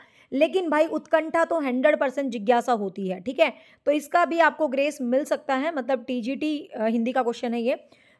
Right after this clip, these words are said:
तो उत्कंठा तो होती है जिज्ञासा। देखो, उसने जिज्ञासा का पर्यायवाची पूछा ना, इच्छा नहीं आएगा क्योंकि साइकोलॉजिकल टर्म है, तो इस क्वेश्चन का ग्रेस मिल सकता है। उन्होंने ज्ञानेप्सा दिया, मुझे नहीं पता ज्ञानेप्सा होता है या नहीं होता, but मुझे ये पता उत्कंठा जिज्ञासा ज़रूर होती है, मैंने आपको आंसर की में करवाया था।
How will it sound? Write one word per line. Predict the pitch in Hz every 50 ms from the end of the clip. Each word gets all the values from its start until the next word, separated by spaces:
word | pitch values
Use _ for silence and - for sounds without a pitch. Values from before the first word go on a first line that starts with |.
| _ -
तो | 302
उत्कंठा | 320 330 - - 359 359 359 381 381
तो | 381 392 403
होती | 359 311 311 - 359
है | 349 269
जिज्ञासा। | 226 247 202 226 220 208 240
देखो, | 247 277 285 339
उसने | 311 349 349
जिज्ञासा | 262 269 226 302 302 302 339 339
का | 339
पर्यायवाची | 339 330 311 311 320 320 320 - 302
पूछा | 262 302 - 285 254 202
ना, | 208 208 190 196 - _ _ _ _ _ _ _ _ _ _ _ _ -
इच्छा | 262 247 - - 330 339
नहीं | 330 320 330
आएगा | 302 302 294 302
क्योंकि | 294 302 - 330 330
साइकोलॉजिकल | - 294 269 262 277 277 269 254 294 302 294 262
टर्म | 233 214 196 185
है, | 180 185 - - _ _ _ _ _ _ _ _
तो | - 349
इस | - 359 359 -
क्वेश्चन | - 370 359 370 381
का | 381 359 349
ग्रेस | 285 294 302 330 311 320
मिल | 320 339
सकता | - 311 - - 302 294
है। | 302
उन्होंने | 311 330 330 349
ज्ञानेप्सा | 269 294 285 294 302 311 - - 330 311
दिया, | 254 220 208 214 226
मुझे | 240 254 262 - 320 349
नहीं | 381 370
पता | 349 320 - 330
ज्ञानेप्सा | 294 240 277 277 269 294 285 285 - 320
होता | 311 269 240 233 - 269
है | 262 262
या | 269
नहीं | 247 240 240 247
होता, | 233 208 208 214 233 254 - - - - - _ - 214
but | 208 311 359 - -
मुझे | 302 320 294 349
ये | 339 285 330 339
पता | 349 311 349 330
उत्कंठा | 330 311 - - 330 311 311 330 330 302
जिज्ञासा | 269 247 247 269 269 285 285
ज़रूर | 254 254 254 247 247
होती | 220 214 - 254
है, | 294
मैंने | 320 302 254 247
आपको | 240 233 - 240
आंसर | 233 220 240 226
की | 196 240
में | 240 240 233
करवाया | 233 202 196 185 180 -
था। | 185 185 175 190 -